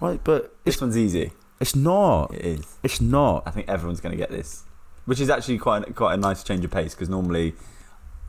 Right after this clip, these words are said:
Speaker 2: I don't even know where to start with these.
Speaker 1: People get it way too easily 'cause it's such a good feature and really easy.
Speaker 2: Yeah, that's it. That must be it. No,
Speaker 1: So
Speaker 2: I've
Speaker 1: you
Speaker 2: got it
Speaker 1: think
Speaker 2: this
Speaker 1: you've
Speaker 2: week,
Speaker 1: got
Speaker 2: defi-,
Speaker 1: it?
Speaker 2: definitely.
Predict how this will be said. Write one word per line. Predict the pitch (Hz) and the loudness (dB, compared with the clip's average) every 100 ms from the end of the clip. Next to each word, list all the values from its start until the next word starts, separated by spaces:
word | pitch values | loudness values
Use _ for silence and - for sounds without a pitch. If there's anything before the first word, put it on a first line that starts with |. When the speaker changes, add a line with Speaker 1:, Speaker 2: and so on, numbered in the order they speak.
| - | 0
Speaker 2:
I | 101 | 2
don't | 90 85 | 2 0
even | 85 | 0
know | 82 | 0
where | 82 | -2
to | - | -4
start | - 95 80 | -2 0 0
with | 82 | -4
these. | - 95 - | -4 -2 2
Speaker 1:
People | 110 98 | 2 2
get | 104 87 | 2 4
it | 80 78 | 2 2
way | 87 | 2
too | 80 80 | 4 2
easily | 78 78 78 73 | 4 2 2 0
'cause | 78 78 | 0 0
it's | 76 | 0
such | - 80 - | 2 0 2
a | 80 - - - - | -2 -2 -6 -10 -2
good | 82 71 | -2 0
feature | - 76 - 76 | 0 0 2 2
and | 71 64 | 2 2
really | 76 73 | 2 4
easy. | 73 67 71 69 - | 2 2 0 0 -6
Speaker 2:
Yeah, | 67 - | -10 -6
that's | - - | -6 -6
it. | - - - - | -10 -12 -16 -14
That | - | -12
must | - | -8
be | - | -4
it. | 73 - - - - | -4 -6 -16 -8 0
No, | 85 | 4
Speaker 1:
So | |
Speaker 2:
I've | 110 | 6
Speaker 1:
you | |
Speaker 2:
got | 131 | 4
it | 151 | 4
Speaker 1:
think | 151 139 | 2 2
Speaker 2:
this | |
Speaker 1:
you've | 123 | 2
Speaker 2:
week, | |
Speaker 1:
got | 120 104 73 | 4 4 2
Speaker 2:
defi-, | - | -2
Speaker 1:
it? | - | -2
Speaker 2:
definitely. | 73 80 58 73 | -2 -4 -6 -6